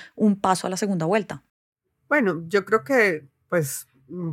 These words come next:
Speaker 2: terminamos hablando siempre con los mismos, ¿no? Yo creo que no hemos visto que Colombia, eh, pues, Colombia mira mucho a Estados Unidos, por ejemplo. Yo creo que ahí hay una línea clara de hacia dónde aspira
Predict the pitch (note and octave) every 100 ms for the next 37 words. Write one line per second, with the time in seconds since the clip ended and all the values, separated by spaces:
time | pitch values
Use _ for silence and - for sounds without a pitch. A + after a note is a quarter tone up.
0 | - F3 F3+ F3 D#3+ F#3 G3+ D#3+ D#3 F#3+
1 | G3 G3+ F3 D#3 E3 G3+ D#3+ D3 C#3 E3
2 | G3 E3+ E3 E3+ G3+ F3+ D#3 D#3+ D#3+ F#3
3 | - F#3+ F#3 F#3 F3+ _ _ _ _ _
4 | - F#3 E3+ D#3+ D3+ - F#3 F3 D#3+ D#3+
5 | E3+ F3+ F#3 - _ _ - D#3 C#3+ -
6 | F3 D3 - D#3+ D3+ D3+ F3 F#3+ G3 G3
7 | G#3 - G3+ F#3+ D#3+ F#3 G#3 D3+ D3+ D3+
8 | D3 C#3+ D3 C#3+ C#3 - E3 - E3 -
9 | F3+ D#3+ D3+ D3+ D#3 E3+ F3 F3 F#3+ F3+
10 | F3 F3 F3 F3 _ _ _ _ - F#3+
11 | E3+ D#3+ F3 F3+ E3 D#3 - - D#3+ -
12 | D#3+ E3 D#3+ E3+ D#3+ - A3+ G#3 F#3 F3+
13 | F3+ F#3